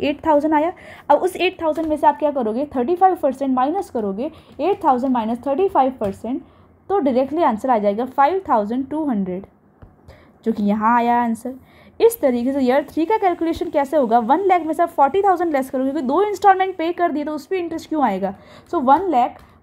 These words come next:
minus forty thousand, मतलब कि सिक्सटी थाउजेंड के ऊपर ten percent interest है, which is six thousand rupees, उसमें से थर्टी फ़ाइव परसेंट आप माइनस कर दो tax, तो आएगा थ्री थाउजेंड नाइन हंड्रेड, जो कि calculation यहाँ आया है इस तरीके से।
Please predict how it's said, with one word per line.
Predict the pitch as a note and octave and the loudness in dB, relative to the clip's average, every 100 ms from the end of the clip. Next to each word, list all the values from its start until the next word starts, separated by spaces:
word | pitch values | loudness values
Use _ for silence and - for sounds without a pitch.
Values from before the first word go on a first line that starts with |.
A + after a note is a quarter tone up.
| - | 0
minus | E4 F#4 A3+ B3+ - | 2 2 -2 -6 -2
forty | E4+ G#4 G4 | 0 2 0
thousand, | C#4 A#3+ | 0 -2
मतलब | B3 | -2
कि | D#4 | -4
सिक्सटी | D4+ C4 G#4 | -6 -2 2
थाउजेंड | G#4+ D#4 C#4 B3+ | 4 4 2 -2
के | |
ऊपर | C4 B3 | -2 -4
ten | C4+ E4+ | -4 -4
percent | D#4+ C4+ B3+ | -4 -4 -4
interest | A#3+ G#3+ G3 A#3 G3+ | -4 -4 -4 -4 -2
है, | A3 D#4+ - - - - - | -2 -2 -12 -20 -20 -20 -10
which | A#3 C4+ | -4 -4
is | C4 | 0
six | A4 A4 - | 0 0 2
thousand | B3+ B3 A3 | 0 2 -2
rupees, | G#3 B3 | -4 -4
उसमें | D4+ D4 F4+ | -4 -2 -2
से | |
थर्टी | F#4+ C#4 D#4 | 0 0 0
फ़ाइव | D#4 D#4 C#4 - G#3 | 0 0 -2 -2 -2
परसेंट | C4 B3+ C#4+ | -2 -2 0
आप | C4+ | 0
माइनस | A#3+ A3 B3 | 0 -2 -2
कर | B3+ A3+ | -4 -4
दो | A3+ | -2
tax, | G#3+ G#3+ - - _ _ _ _ - | -4 -6 -14 -20 _ _ _ _ 0
तो | |
आएगा | A#3 A#3 | 0 0
थ्री | A#3 A#3 | -2 -2
थाउजेंड | A#3+ G#3+ A3 | 0 -2 0
नाइन | G3 G#3+ G#3+ | 0 -2 -2
हंड्रेड, | G#3 A3 - - - | -4 -8 -14 -18 -4
जो | C4 | -2
कि | D#4 | 2
calculation | C#4 A#3+ B3 A#3+ A3+ G3 | 2 2 0 0 0 0
यहाँ | G#3+ A3 | 0 0
आया | G#3+ G#3+ | 0 0
है | G#3+ | -2
इस | G#3+ | -4
तरीके | G#3+ G3+ G3+ | -6 -4 -6
से। | G3+ | -8